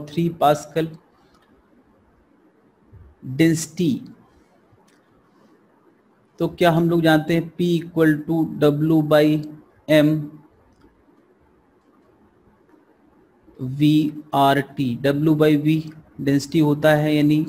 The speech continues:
हम लोग P M by R T equal to density, ये formula कुछ लोगों को सीधे याद रहता है, मैं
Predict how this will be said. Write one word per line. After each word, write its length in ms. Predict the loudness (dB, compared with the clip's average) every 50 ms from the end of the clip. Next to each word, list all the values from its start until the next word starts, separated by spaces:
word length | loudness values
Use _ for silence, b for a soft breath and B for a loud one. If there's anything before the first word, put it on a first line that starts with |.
| -8 -10 -6
हम 180 | -2 0 2
लोग 320 | 2 2 0 -2 -4 -8 b b b b b b b b b _ _ _ _ -4
P 300 | -2 -2 0 0 -2 -4 -4 0
M 240 | 2 2 2 2 2 -2 -6 -10 -10 -4
by 200 | 0 2 4 4 6 6
R 200 | 4 4 2 0
T 300 | -2 -4 -4 -2 -2 -2
equal 300 | -2 -2 0 2 2 2 2 0
to 80 | 0 0 2
density, 440 | 2 2 0 0 -4 -6 -6 -6 -6 -4 -4
ये 60 | -4 -2
formula 420 | 0 2 2 2 4 4 2 2
कुछ 240 | 0 -2 -6 -6 -2
लोगों 120 | 0 0
को 80 | 0 0
सीधे 380 | 0 0 0 0 2 2 4
याद 220 | 4 4 4 4 2
रहता 260 | 0 0 0 -2 -2
है, 180 | -2 -4 -4 -4
मैं 240 | -4 -6 -6 -6